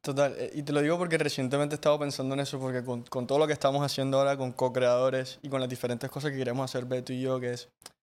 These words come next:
más o menos comunicar mensajes de conciencia, términos amplios, autoconocimiento, educación, lo que sea. Em, me he estado topando con eso porque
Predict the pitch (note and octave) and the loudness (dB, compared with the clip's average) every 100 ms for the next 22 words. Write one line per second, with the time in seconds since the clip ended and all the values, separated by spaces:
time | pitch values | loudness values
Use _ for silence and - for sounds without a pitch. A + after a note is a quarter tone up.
0 | _ C3+ C#3+ D3 D3 D3+ C3+ B2 A#2+ B2 | _ -4 -2 -2 -2 -2 0 0 -2 -2
1 | C3+ C3 B2 A#2 A#2+ A#2 A#2+ A#2+ B2+ _ | -2 -2 -4 -8 -10 -10 -10 -14 -16 _
2 | _ _ _ A#2+ A#2+ A#2 A#2 A2+ A#2 - | _ _ _ -6 -4 -4 -4 -6 -10 -14
3 | - _ _ - B2 A#2+ A#2+ A#2 A#2+ A#2+ | -20 _ _ -10 -8 -6 -6 -4 -4 -4
4 | A#2+ A#2 A#2 A2+ - A#2+ C3 A#2+ C3+ - | -4 -6 -6 -8 -10 -10 -12 -12 -14 -16
5 | _ _ _ _ C#3+ C#3+ C3+ B2+ B2 A#2+ | _ _ _ _ 2 4 4 2 -2 -8
6 | - - C#3 C3+ C#3+ D#3+ E3+ D#3+ E3 E3+ | -12 -4 -2 4 4 4 4 2 4 2
7 | E3 E3+ F3+ D#3 D3+ C#3+ C#3+ B2+ | 2 2 0 0 0 2 2 0